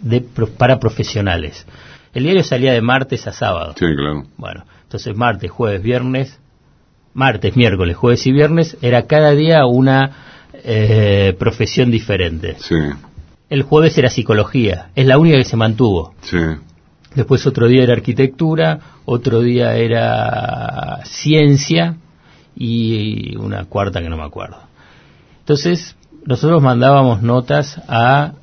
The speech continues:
Speaker 1: al, a la redacción.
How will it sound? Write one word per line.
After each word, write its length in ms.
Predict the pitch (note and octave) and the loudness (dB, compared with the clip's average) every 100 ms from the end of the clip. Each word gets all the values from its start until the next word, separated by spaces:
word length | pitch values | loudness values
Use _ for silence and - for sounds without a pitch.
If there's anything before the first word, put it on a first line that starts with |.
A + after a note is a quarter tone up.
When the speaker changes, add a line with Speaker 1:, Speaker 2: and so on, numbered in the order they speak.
| _ | _
Speaker 1:
al, 1300 | A2 G#2+ A2 G#2+ G2+ G2+ G2+ G2+ - G2+ G2 G2 G#2 - _ _ _ _ _ _ _ _ _ _ - - | -8 -6 -6 -8 -10 -10 -12 -12 -12 -12 -12 -14 -16 -20 _ _ _ _ _ _ _ _ _ _ -20 -20
a 140 | - A2 | -4 0
la 140 | A2 | 2
redacción. 720 | G#2+ A2 G#2 - - D#2+ D2+ | 2 2 0 -4 -8 -8 -8